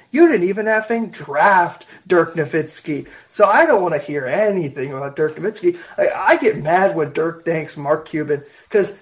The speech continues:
you know what? If, if Dirk was drafted to Milwaukee, I, I would feel bad, but who the heck knows what would have happened to Dirk? Because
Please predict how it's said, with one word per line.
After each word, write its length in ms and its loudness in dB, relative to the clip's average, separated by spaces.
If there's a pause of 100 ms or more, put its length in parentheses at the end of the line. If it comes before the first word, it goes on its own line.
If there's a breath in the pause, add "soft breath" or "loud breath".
(160)
you 60 -2
know 140 6
what? 340 4 (260)
If, 320 4
if 220 4
Dirk 300 -2
was 120 2
drafted 480 0
to 320 0
Milwaukee, 680 -2 (180 loud breath)
I, 120 2
I 200 -2
would 140 -2
feel 160 -4
bad, 340 2
but 300 -8
who 100 -2
the 100 2
heck 400 2
knows 360 4
what 120 -4
would 120 -2
have 100 -4
happened 320 -4
to 60 -8
Dirk? 320 -4
Because 260 -6